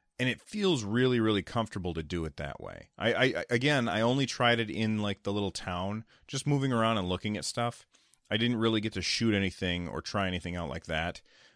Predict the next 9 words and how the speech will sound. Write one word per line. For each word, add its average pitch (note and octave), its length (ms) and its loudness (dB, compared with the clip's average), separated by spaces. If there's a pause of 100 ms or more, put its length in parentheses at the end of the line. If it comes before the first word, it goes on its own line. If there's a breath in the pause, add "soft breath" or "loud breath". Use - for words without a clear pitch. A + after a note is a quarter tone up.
uh, D#2+ 220 0
because F2+ 280 -4
I F2 80 2
had E2+ 100 2
already E2+ 200 0
completed F2 440 -4
the - 80 -10
tutorial. G2+ 640 -2 (420 soft breath)
But G#2 240 2